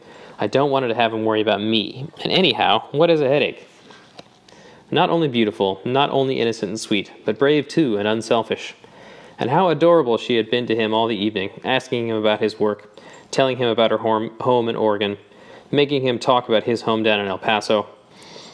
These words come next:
In the end, Mister Stoit had come and sat down beside them, in silence, and his face black as thunder. Pete had glanced inquiringly at Virginia, and she had given him a look that said, "Please go."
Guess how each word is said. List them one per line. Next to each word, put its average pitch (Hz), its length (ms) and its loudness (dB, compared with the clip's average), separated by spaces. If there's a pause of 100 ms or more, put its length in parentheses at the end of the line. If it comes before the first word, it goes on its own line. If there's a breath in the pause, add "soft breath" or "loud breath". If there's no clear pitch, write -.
(100)
In 123 100 -2
the 143 160 2
end, 160 120 2
Mister 143 180 -2
Stoit 143 340 2
had 143 160 -2
come 123 220 -2
and 113 100 -2
sat - 480 0
down 113 220 0
beside 104 360 0
them, 92 180 -4 (120)
in 113 100 -4
silence, 120 600 -2
and 110 160 -4
his 107 120 -4
face 120 280 2
black 110 380 0
as 104 100 -6
thunder. 107 380 -4 (1200 loud breath)
Pete 180 200 0
had 117 160 -2
glanced 139 380 2
inquiringly 123 580 0
at 104 60 -2
Virginia, 107 540 -2
and 107 140 -2
she - 140 -2
had 131 100 0
given 123 220 0
him 110 60 -2
a 104 40 0
look 113 220 -2
that 123 60 -8
said, 101 420 -2
"Please 113 280 0
go." 104 340 0